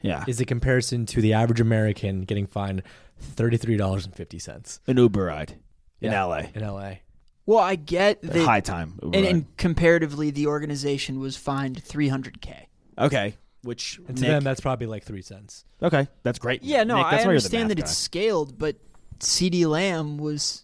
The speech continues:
Speaker 1: That's what I was going at.
Speaker 3: was fined more than Aaron Rodgers.
Speaker 1: For an untucked jersey, twenty K.
Speaker 3: Also, g-,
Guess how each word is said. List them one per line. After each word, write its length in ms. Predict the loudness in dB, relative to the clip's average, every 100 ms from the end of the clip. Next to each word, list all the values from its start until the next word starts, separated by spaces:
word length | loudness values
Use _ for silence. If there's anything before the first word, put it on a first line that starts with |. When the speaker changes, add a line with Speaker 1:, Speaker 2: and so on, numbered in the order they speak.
| -4
Speaker 1:
That's 160 | -2 2
what 60 |
I 40 | 2
was 60 |
going 260 | 6 6 4
at. 120 | 4
Speaker 3:
was 220 | 4 4
fined 560 | 0 -2 -2 0 -2 -4
more 240 | -4 -2 -2
than 120 | -2
Aaron 240 | -2 -2
Rodgers. 500 | -2 -2 -2 -6 -4
Speaker 1:
For 120 | 2 2
an 80 | 2
untucked 460 | -2 0 0 -2
jersey, 300 | 2 2 2
twenty 340 | -2 -4 -4 -4
K. 400 | 0 2 2 0
Speaker 3:
Also, 280 | -2 -2 -4
g-, 240 | -6 -16